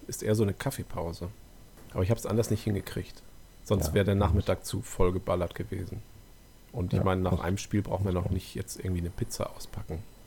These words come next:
Speaker 1: Oder?
Speaker 2: Wirst du das denn auch organisieren, die Mittagspause mit Pizzabestellung, oder?
Speaker 1: Ja, hab ich mir
Speaker 2: Ja.
Speaker 1: gedacht, äh, damit mir nicht langweilig wird. Also ich werd dann wa-, ich hab, ich hab denen schon gesagt, dass wir, äh, dass wir bei Domino Pizza, Domino's Pizza,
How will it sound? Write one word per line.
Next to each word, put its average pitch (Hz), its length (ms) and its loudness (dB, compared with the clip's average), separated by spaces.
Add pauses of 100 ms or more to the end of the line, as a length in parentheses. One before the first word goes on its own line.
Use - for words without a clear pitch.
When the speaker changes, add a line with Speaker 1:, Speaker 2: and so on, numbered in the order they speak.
(1900)
Speaker 1:
Oder? 104 240 2 (840)
Speaker 2:
Wirst 90 180 6
du 104 40 10
das 98 100 10
denn 95 140 6
auch - 220 8
organisieren, 90 480 10
die 90 60 12
Mittagspause 95 560 8
mit 92 160 8
Pizzabestellung, 107 600 6
oder? 104 280 10 (300)
Speaker 1:
Ja, 120 140 8
hab 123 100 8
ich 120 120 6
mir 123 120 10
Speaker 2:
Ja. - 20 8
Speaker 1:
gedacht, 98 580 4
äh, 95 260 6
damit 95 260 2
mir 107 60 4
nicht 98 160 2
langweilig 98 560 2
wird. 95 180 0
Also 101 160 2
ich - 140 0
werd 104 140 2
dann 95 160 4
wa-, 101 100 2 (400)
ich - 100 0
hab, 104 80 4 (120)
ich - 140 0
hab 135 120 4
denen 120 140 6
schon 120 200 4
gesagt, 113 440 4
dass - 240 0
wir, 98 960 6
äh, 90 40 0
dass 95 200 -2
wir 101 100 0
bei 95 100 2
Domino 110 420 4
Pizza, 170 460 0
Domino's 160 380 0
Pizza, 190 360 -4